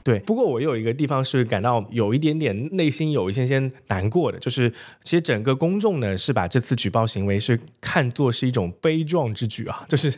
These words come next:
给他揽上了一种比较有情绪化的一个色彩。包括当时我在微博上看到有一句话，也，也是很触动我的一句话，是写在这个报告里面的，就是这一百二十五页的P D F里面的，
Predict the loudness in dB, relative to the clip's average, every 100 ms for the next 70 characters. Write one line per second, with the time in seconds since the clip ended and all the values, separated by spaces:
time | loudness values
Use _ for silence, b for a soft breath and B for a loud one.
0 | -4 -6 -2 0 2 2 -2 B -2 0
1 | 0 0 0 0 0 0 0 0 -2 -4
2 | -2 0 2 0 -2 B B B 0 2
3 | 0 0 0 0 0 -4 -4 -4 -4 -8
4 | 0 0 0 0 0 0 -2 0 0 0
5 | 0 -2 0 -2 B B -2 0 2 0
6 | -2 -4 -2 0 0 -2 -2 0 -2 -4
7 | -2 0 0 0 -4 0 0 0 -2 -4
8 | -6 0 0 0 B B -2 0 2 0
9 | 2 0 0 0 0 0 0 2 0 -2
10 | -6 -8 -6 -4 0 0 0 0 2 0
11 | 0 -2 -2 0 0 0 0 0 -2 -2
12 | -4 -4 -8